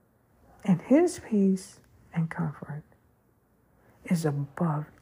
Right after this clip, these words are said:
anything, greater than anything that this world could ever offer us. So take comfort in that tonight in your life.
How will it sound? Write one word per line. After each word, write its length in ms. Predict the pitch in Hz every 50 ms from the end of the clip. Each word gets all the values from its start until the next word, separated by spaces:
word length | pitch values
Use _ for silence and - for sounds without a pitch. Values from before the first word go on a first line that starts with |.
| - -
anything, 800 | 220 240 254 220 208 196 180 185 160 147 139 135 139 143 147 - - - -
greater 480 | - - 214 233 226 202 175 151 147 135
than 260 | 139 - 147 147 -
anything 560 | - 180 170 165 170 165 - - 170 160 156 156
that 160 | 156 147 -
this 300 | 156 151 151 - - - 156 151 -
world 460 | 156 160 165 175 170 165 170 170 165
could 180 | - 156 151
ever 320 | 151 147 151 151 156 143 -
offer 500 | - 151 156 147 143 - - 139 139 143
us. 220 | 147 - - - - - _ _ - - - - - - _ _ _ _ _ _ _ _ - - - - -
So 260 | - - - 220 196 185 - -
take 560 | - - - - - - 359 359 349 - -
comfort 520 | - - - 208 180 160 - - 147 -
in 180 | 156 151 147 151
that 340 | - 151 139 143 151 - - - - _ - - -
tonight 500 | - - 180 165 156 151 151 156 151 - - - - -
in 200 | - 170 165 151
your 180 | 151 151 147 147
life. 360 | 147 147 147 147 147 151